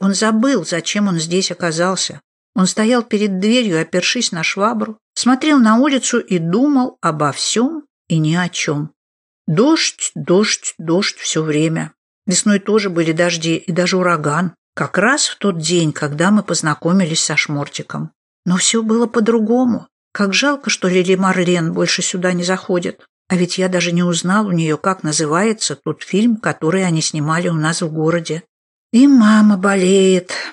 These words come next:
Когда же госпожа Вольф уже совсем поправится? Барбоне тяжело вздохнул, отвернулся от окна и начал протирать пол. «Дзынь-дзынь», прозвенел колокольчик над входной дверью.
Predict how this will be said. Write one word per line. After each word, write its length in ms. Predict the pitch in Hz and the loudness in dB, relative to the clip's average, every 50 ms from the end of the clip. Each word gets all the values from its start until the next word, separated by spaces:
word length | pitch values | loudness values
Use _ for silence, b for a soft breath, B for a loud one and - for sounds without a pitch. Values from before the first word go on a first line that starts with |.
| - _ _ _ _ _ _ _ - | -18 _ _ _ _ _ _ _ -4
Когда 380 | - 196 180 202 202 254 269 | -2 -2 0 0 0 0 -2
же 140 | 269 208 170 | -2 -4 -6
госпожа 500 | - - - - - 165 170 170 170 170 | -8 -10 -10 -8 -8 -6 -4 -2 -2 -2
Вольф 360 | 170 180 202 214 - - - | 0 0 0 0 -2 -2 -4
уже 140 | 185 170 180 | -4 -4 -2
совсем 460 | 175 - 185 175 - - - 185 180 | -2 -2 -2 -2 -4 -4 -4 -6 -6
поправится? 760 | - 196 190 - - 196 185 185 180 185 - - - - - _ _ _ _ _ _ _ _ | -6 -8 -8 -4 -2 -2 0 0 -2 -4 -6 -6 -6 -6 -8 _ _ _ _ _ _ _ _
Барбоне 440 | 214 226 247 254 262 294 339 311 254 | -2 0 0 0 2 2 2 2 2
тяжело 400 | 220 - 196 180 190 202 214 262 | 2 0 0 0 2 2 2 2
вздохнул, 680 | 240 214 - - 165 - - - 208 233 247 277 262 _ _ _ - | 0 0 -2 -4 -4 -2 0 2 2 2 2 2 -2 _ _ _ -14
отвернулся 600 | - - 180 185 202 220 247 311 262 - - 165 | -8 -2 0 2 4 4 4 4 2 0 0 -2
от 120 | 147 - 170 | -4 -4 -6
окна 420 | 151 - - 233 240 165 - - - | -6 -4 0 2 2 2 2 0 -4
и 80 | - | -2
начал 380 | 165 175 208 240 233 - - 170 | 0 2 2 0 0 -2 -6 -8
протирать 520 | - - 165 - - 160 156 165 170 - _ | -8 -6 -6 -4 -4 -2 -2 -2 -4 -4 _
пол. 320 | - - 160 170 175 190 - _ _ _ _ _ _ _ _ _ - | -4 -2 -2 -2 -2 -6 -10 _ _ _ _ _ _ _ _ _ -6
«Дзынь-дзынь», 680 | 190 185 - 311 359 339 - 247 233 233 240 240 240 - _ _ _ _ | -4 -2 -2 -2 -4 -2 0 2 4 4 4 4 2 -2 _ _ _ _
прозвенел 480 | - 180 175 165 175 180 175 170 165 156 | -2 0 0 2 2 2 2 2 0 0
колокольчик 680 | - 175 170 170 165 - - 240 240 240 - 180 - | 0 0 0 0 0 0 0 -2 -2 -2 -4 -6 -6
над 140 | - 160 151 | -4 -4 -4
входной 440 | - - - 165 160 170 170 170 175 | -4 -2 -2 -2 0 0 0 0 0
дверью. 540 | 170 170 165 165 156 147 147 151 160 180 | 0 0 0 0 0 0 -2 -4 -4 -6